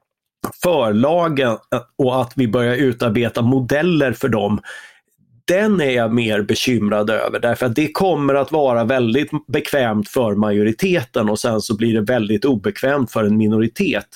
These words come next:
och det kanske du upptäcker först när det är du som är minoriteten, och då, då är du liksom förmodligen ganska långt på det sluttande planet.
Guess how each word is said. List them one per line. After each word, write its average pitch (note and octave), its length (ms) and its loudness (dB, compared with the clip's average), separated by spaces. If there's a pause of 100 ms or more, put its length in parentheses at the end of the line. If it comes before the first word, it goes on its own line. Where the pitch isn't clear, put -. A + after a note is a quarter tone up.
och A#2+ 260 -2 (500)
det C3 100 0
kanske B2+ 320 -2
du E3 60 2
upptäcker E3 580 -2
först - 340 -4
när A2 140 0
det A2 120 2
är A2 40 2
du G#2+ 240 0
som G#2+ 220 0
är G#2+ 60 2
minoriteten, G#2 960 0
och G#2 120 0
då, A#2+ 280 0
då B2+ 260 2
är B2+ 120 4
du B2 120 2
liksom A2+ 520 -2
förmodligen A2 500 0
ganska A2 280 -2
långt B2 500 -2
på G#2 260 -2 (520)
det A2+ 80 0
sluttande G#2 560 -2
planet. A2+ 480 -4